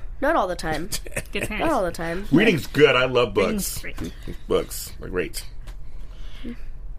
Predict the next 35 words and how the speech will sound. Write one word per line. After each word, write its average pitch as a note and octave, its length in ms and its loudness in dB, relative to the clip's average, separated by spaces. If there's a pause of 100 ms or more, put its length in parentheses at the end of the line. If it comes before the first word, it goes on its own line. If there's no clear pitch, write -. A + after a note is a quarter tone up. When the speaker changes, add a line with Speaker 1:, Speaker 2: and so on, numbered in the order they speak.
(160)
Speaker 3:
Um, G3 320 2 (320)
so, A3 420 -2
uh, G3+ 280 4
the, G3+ 260 -4
and G3+ 240 -2
also G3 260 -4
Francesca G3 520 -6 (160)
asked, F#3+ 320 -2
"What A#3 120 2
would C4 120 -2
you D4 80 2
like C#4 180 2
to A#3+ 80 -4
see A#3+ 220 -2
for G#3+ 200 -2
Cody G3 540 -2
in E3+ 380 -8
potentially - 560 -8
season - 360 -8
five, - 540 -6 (460)
if - 60 -10
you - 40 -10
get - 240 -10
the - 80 -10
next - 220 -10
season?" - 320 -10 (600)
Speaker 1:
Um, G#3+ 760 0 (160)
well, F#3+ 160 2
I G3 140 4
have A3+ 260 0
heard G#3 320 -2
that F#3 340 0 (220)
it, - 220 -2 (300)
season B3 380 0
five A3 540 0